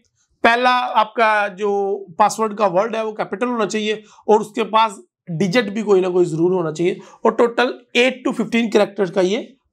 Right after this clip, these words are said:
पासवर्ड होना चाहिए। ओके, सेट। और जैसे ही मैंने सेट पे क्लिक किया, उसने कहा, "जी, आपने जो मोबाइल नंबर दिया था उस पे कोड गया है।"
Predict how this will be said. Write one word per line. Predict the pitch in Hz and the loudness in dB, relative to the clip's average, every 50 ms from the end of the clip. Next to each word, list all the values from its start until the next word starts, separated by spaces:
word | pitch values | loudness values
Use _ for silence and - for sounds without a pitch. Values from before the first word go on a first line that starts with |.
| _ - | _ 2
पासवर्ड | 175 170 - - 202 190 156 | 2 2 2 0 -2 -2 0
होना | 156 165 147 135 139 | -2 -4 -4 -4 -4
चाहिए। | 143 - - 127 131 131 110 - - _ _ _ _ - - _ _ _ - - - - - - - _ _ - | -6 -6 -6 -8 -8 -8 -10 -12 -16 _ _ _ _ -20 -20 _ _ _ -20 -20 -20 -20 -20 -20 -20 _ _ 0
ओके, | 208 185 220 - | 2 2 2 2
सेट। | - - - - 233 226 247 247 - - - - _ _ _ _ _ _ - | 2 0 2 4 4 2 2 0 -6 -10 -10 -12 _ _ _ _ _ _ 2
और | 262 294 285 214 | 4 4 4 2
जैसे | 170 202 233 226 - - 330 | 4 4 4 4 2 2 2
ही | 339 349 | 2 2
मैंने | 370 370 339 | 0 -2 -2
सेट | 339 - - 254 254 - 262 | 0 0 0 0 0 0 -6
पे | 311 302 | -8 -8
क्लिक | - 262 277 262 269 | -8 -10 -12 -10 -6
किया, | 247 220 214 226 269 294 - _ _ _ _ - | -2 0 2 2 0 -2 -8 _ _ _ _ -8
उसने | 220 - 262 285 277 | -6 -2 0 0 2
कहा, | 233 269 285 | 2 2 2
"जी, | 294 311 466 - - | 2 2 2 2 4
आपने | 254 233 233 247 254 247 262 302 294 | 4 4 4 4 0 -2 -4 -6 -4
जो | 262 285 254 | -2 0 0
मोबाइल | 220 214 180 196 196 220 262 | 2 4 4 4 4 2 0
नंबर | 269 277 240 277 277 | -2 -2 -2 -2 -2
दिया | 190 196 214 226 226 214 | -2 0 2 2 2 2
था | 208 214 233 254 | 0 -2 -4 -4
उस | 269 - 277 - - _ | -2 -2 -4 -6 -2 _
पे | - 277 269 | 2 2 2
कोड | 277 - 208 196 190 185 175 | 2 2 2 2 2 2 0
गया | 165 160 147 131 | -2 -4 -4 -6
है।" | 127 120 - | -10 -14 -18